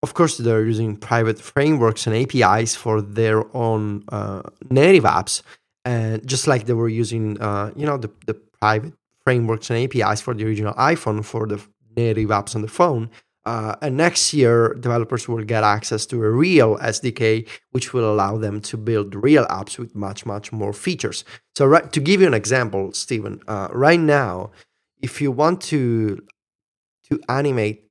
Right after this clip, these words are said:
uh, like, a spinner, like, something that rotates <laughs> on your Apple Watch, uh, you, uh, there's an example there. I saw a link on Twitter. Uh, Apple is using a, <laughs> uh, basically three hundred and sixty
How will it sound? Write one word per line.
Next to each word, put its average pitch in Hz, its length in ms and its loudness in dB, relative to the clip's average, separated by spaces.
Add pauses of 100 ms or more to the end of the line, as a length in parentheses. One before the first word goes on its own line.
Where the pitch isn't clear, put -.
(100)
uh, 117 200 -6
like, - 420 -8 (100)
a - 40 -4
spinner, 104 760 2 (760)
like, 110 460 -6
something 120 440 -2
that 110 140 -2
rotates 117 720 0 (120)
<laughs> - 100 -20
on 131 160 4
your 113 140 4
Apple 117 360 2
Watch, 98 440 -4 (400)
uh, 104 280 2 (280)
you, 123 540 2 (100)
uh, - 160 -8 (120)
there's 127 180 8
an 127 80 8
example 120 680 4
there. 107 300 0
I 104 240 -2
saw 113 300 2
a 110 100 2
link 110 160 -4
on 107 120 -4
Twitter. 110 480 2 (400)
Uh, 104 280 0
Apple 131 320 0
is 107 160 -4
using 110 420 -4
a, 104 440 -6 (420)
<laughs> - 800 -16
uh, 123 240 -8
basically 123 600 -2
three 120 460 -4
hundred 117 540 -2
and 113 180 0
sixty - 520 0